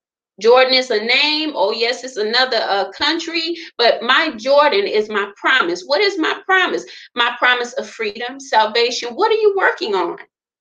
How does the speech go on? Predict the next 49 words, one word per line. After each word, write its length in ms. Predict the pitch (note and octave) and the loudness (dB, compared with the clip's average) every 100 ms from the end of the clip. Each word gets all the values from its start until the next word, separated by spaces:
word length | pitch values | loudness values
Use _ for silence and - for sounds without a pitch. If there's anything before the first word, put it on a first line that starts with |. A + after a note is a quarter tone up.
| _ | _
You 100 | - | -6
know, 180 | C#4+ C#4 | 2 2
when 120 | C4+ | 2
you 180 | C4+ D4 | -2 0
learn 260 | D4 D#4+ D#4+ | 0 2 0
all 280 | - D4+ D4+ | 0 0 0
of 80 | |
these 240 | C#4+ C#4+ - | -6 -10 -6
things 260 | C#4+ C#4+ | -6 -6
from 220 | - C4 C4 | -8 -12 -4
church, 300 | D4 B3+ - - _ | 0 0 -2 -14 _
what 400 | G#3+ C#4+ G4 G4 - | -6 0 2 2 4
are 220 | C#4+ C4+ | 2 2
you 160 | C4+ | 0
working 380 | A#3+ C#4+ D4+ B3+ | 2 4 2 0
on? 180 | A#3 A#3+ | 0 0
You 100 | C#4+ | 0
working 320 | C#4 C#4 B3+ | 2 2 -2
to 140 | - F#3+ | -12 -4
just 360 | G#3 G3+ - | -2 -2 -4
sit 180 | - D4 | -6 -4
there? 140 | - C4+ | 0 0
Are 160 | G#3+ - | 2 0
you 160 | C#4+ A#3+ | -2 2
working 280 | B3+ B3+ | 2 2
to 200 | - - | -4 -2
understand 560 | A3+ A#3 B3+ - D4 B3 | 0 0 -4 -4 -4 0
that 80 | B3+ | -2
salvation? 760 | B3 A#3+ A#3+ B3+ G3 G3+ G#3 A3 - - - _ _ | 0 0 0 0 0 2 0 -2 -10 -20 -20 _ _
It 120 | D#4+ | 4
was, 240 | G#4 - - | 4 2 -6
you 80 | B3+ | -4
know, 180 | A#3+ A3+ | 0 2
the 60 | A3+ | 0
price 340 | - E4+ F4+ | 2 2 2
was 160 | B3+ - | -6 -4
paid 440 | F4 F4+ F4+ F4+ | 0 0 0 -2
for 260 | D#4+ F4+ F4+ | 0 2 2
it. 160 | - - _ | 0 -4 _
You're 220 | C#4+ D4 | 2 2
paying 300 | - E4+ F4+ | 4 2 2
a 100 | D4+ | -2
price 400 | - F4 E4+ - | -2 0 0 0
right 320 | D4 F#4 F4+ | 0 0 2
now 260 | C#4+ E4+ E4 | 2 2 0
with 120 | D#4 | -4
stuff 260 | - D#4 D#4 | -6 -6 -4
you're 140 | D#4 D#4+ | -8 -4
going 360 | C4+ D#4 D#4+ | -2 -2 -2